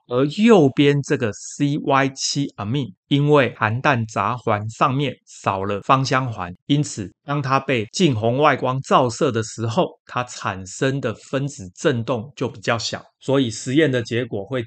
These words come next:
证明C Y七点五amine 具有很好的效果，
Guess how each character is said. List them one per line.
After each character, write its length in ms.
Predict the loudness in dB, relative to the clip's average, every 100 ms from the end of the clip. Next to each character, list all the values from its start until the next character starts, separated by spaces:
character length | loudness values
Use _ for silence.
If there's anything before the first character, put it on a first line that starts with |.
| -2
证 180 | 0 0
明 240 | -2 -8
C 280 | -8 -2 0
Y 180 | 2 0
七 260 | -4 -4
点 300 | -4 -2 -2
五 60 | -4 -6
amine 320 | -6 -2 -2 -2
具 180 | -4 -4
有 220 | -4 -8 -12 -8
很 160 | -8
好 220 | -6 -8
的 100 | -10
效 260 | -6 -2 -2
果， 240 | -4 -12